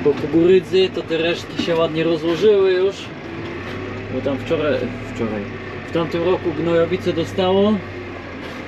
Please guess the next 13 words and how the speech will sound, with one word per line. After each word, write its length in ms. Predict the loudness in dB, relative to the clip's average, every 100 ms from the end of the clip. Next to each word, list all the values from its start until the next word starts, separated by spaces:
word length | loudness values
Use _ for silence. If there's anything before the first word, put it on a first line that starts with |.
| -10 -10 -2
stalerzowane 680 | 2 4 4 4 4 2 2
było. 440 | 4 4 6 4 2 -4 -8 -8 -6 -6 -6 -4 -6 -4 -4 -2
No 180 | 0
i 260 | 0 0 -2 -2
teraz 280 | 0 0 -2 -4
kultywatorem 760 | -2 0 0 2 4 4 2 -2
obornik 420 | -2 0 0 0 -4
przykryty 680 | -6 -4 -2 0 0 0
i, 260 | 0 -2 -4 -6 -6 -6 -6 -6
i 40 | -2
siew. 180 | -2 -2 -8 -10 -8 -8 -8 -8 -6 -6 -6 -6 -4 0 2
No. 180 | 4 2 -2 -4 -4 -4 -4 -4 -4 -4 -6 -6 -6 -2 2
Ogólnie 520 | 2 4 2 2 0